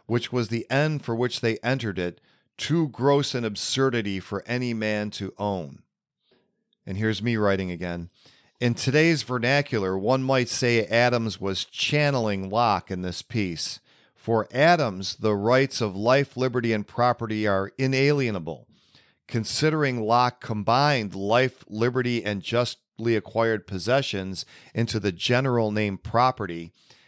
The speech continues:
Adams is virtually quoting Locke directly.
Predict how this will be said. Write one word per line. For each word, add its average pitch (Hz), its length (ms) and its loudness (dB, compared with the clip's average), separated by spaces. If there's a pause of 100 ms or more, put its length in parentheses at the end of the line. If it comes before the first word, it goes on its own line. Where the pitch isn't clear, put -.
(240)
Adams 127 440 2
is 104 140 -4
virtually 107 500 -2
quoting 117 600 0
Locke 101 340 0
directly. 98 480 -2